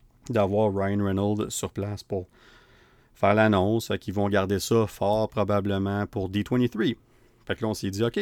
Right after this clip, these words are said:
cool, ça va être à D twenty-three. » D twenty-three arrive, aucune annonce de Deadpool encore. Et non seulement ça, mais on confirme même pas c'est quoi la date de février deux mille vingt-quatre, c'est quoi le film qu'il va avoir là.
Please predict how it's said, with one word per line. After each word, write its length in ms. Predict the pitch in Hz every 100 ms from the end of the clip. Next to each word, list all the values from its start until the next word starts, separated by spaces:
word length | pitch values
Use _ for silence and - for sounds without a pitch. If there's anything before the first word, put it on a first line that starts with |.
| 151
cool, 220 | - 175 226 _ - - _ -
ça 160 | 92
va 80 | 98
être 100 | 101
à 80 | 98
D 120 | 110
twenty-three. » 500 | 123 127 127 202 113 - _ _ _ _ _ - _ -
D 100 | 117
twenty-three 340 | 113 107 127
arrive, 480 | 110 120 196 190 - - -
aucune 540 | 175 190 175 - - 180
annonce 240 | 151 156
de 60 | 131
Deadpool 400 | 113 - 147 127
encore. 380 | 104 - 104 - _ _ -
Et 80 | 113
non 120 | 135
seulement 320 | 127 123 110
ça, 160 | - 285 277 - _ _ _ _ _ _
mais 80 | 131
on 60 | 120
confirme 440 | 135 123 - 160
même 360 | 127 165 190 120
pas 280 | 165 165 - - - - -
c'est 180 | - 101
quoi 160 | 135
la 160 | 127 95
date 300 | 98 110 113 - - -
de 120 | 113 101
février 440 | 110 92 92 113
deux 80 | 104
mille 140 | 92
vingt-quatre, 400 | 87 85 139 - - - - - _
c'est 140 | - 117
quoi 140 | 143
le 40 | 113
film 160 | 127
qu'il 80 | -
va 80 | 101
avoir 220 | 90
là. 60 | 85